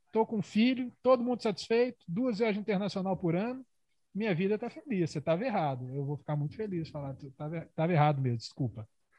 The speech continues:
O problema é se eu tiver certo. O problema é se eu tiver certo. E se eu tiver certo, e esse é um motivo que eu vejo assim, um, uma questão de propósito pro grupo, aonde que essas pessoas estão tendo um ambiente pra conhecer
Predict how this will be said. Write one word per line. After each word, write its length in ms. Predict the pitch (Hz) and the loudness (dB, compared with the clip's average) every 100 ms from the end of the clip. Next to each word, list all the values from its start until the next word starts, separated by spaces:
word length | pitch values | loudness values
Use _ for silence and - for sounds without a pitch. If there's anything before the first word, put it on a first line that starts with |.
| _ - 180 - - - _ _ _ _ _ | _ -20 -18 -16 -16 -16 _ _ _ _ _
O 100 | 175 | 0
problema 480 | 165 247 208 214 240 | 8 10 10 8 6
é 40 | |
se 80 | 220 | 2
eu 40 | 262 | -2
tiver 260 | 240 269 | 2 2
certo. 520 | 269 320 240 113 - - - _ - - _ | 4 2 4 4 0 -10 -14 _ -20 -20 _
O 100 | 156 | -2
problema 360 | 135 160 156 156 | 4 6 8 4
é 40 | |
se 100 | 151 | 2
eu 40 | 165 | -2
tiver 220 | 190 214 | -2 -4
certo. 400 | - 135 92 - _ _ _ - _ 196 | 0 0 0 -8 _ _ _ -20 _ 0
E 80 | |
se 320 | - - 262 294 | 0 0 4 4
eu 140 | 277 | 4
tiver 320 | - 180 156 | 2 2 2
certo, 460 | - 202 233 180 190 | 2 2 2 2 4
e 80 | 214 | 6
esse 200 | 233 233 | 6 4
é 40 | |
um 60 | 208 | 2
motivo 600 | 190 - - 185 143 156 | 2 2 2 2 2 2
que 80 | |
eu 100 | 156 | 0
vejo 400 | 127 147 147 127 | 2 2 2 2
assim, 440 | 135 - 147 139 143 | 0 0 -2 -2 -4
um, 160 | 147 147 | -6 -6
uma 180 | 143 147 | -2 -2
questão 360 | - 147 - 156 | -2 -4 -2 -2
de 100 | 143 | -2
propósito 600 | 147 135 - 156 151 - | 0 -2 2 0 0 -6
pro 120 | - 120 | -8 -4
grupo, 540 | 143 208 165 110 101 - _ _ _ _ _ _ _ _ _ _ _ _ - | 0 -2 -4 -8 -12 -14 _ _ _ _ _ _ _ _ _ _ _ _ -2
aonde 800 | 180 196 196 233 285 220 143 143 | 2 4 4 4 2 2 0 0
que 320 | - - 202 | -2 2 4
essas 360 | 233 - 202 - | 4 0 -2 -2
pessoas 680 | 160 139 - 190 202 160 | -4 -4 0 2 4 2
estão 280 | - - 196 | 0 -4 -4
tendo 420 | - 196 214 226 | -4 -2 -2 -2
um 120 | 208 202 | -2 0
ambiente 920 | 170 147 143 180 196 151 - - - | 0 0 0 0 0 -2 -4 -10 -8
pra 180 | 170 175 | 0 0
conhecer 840 | - 190 185 - - 185 208 226 | 0 0 0 -2 0 2 2 0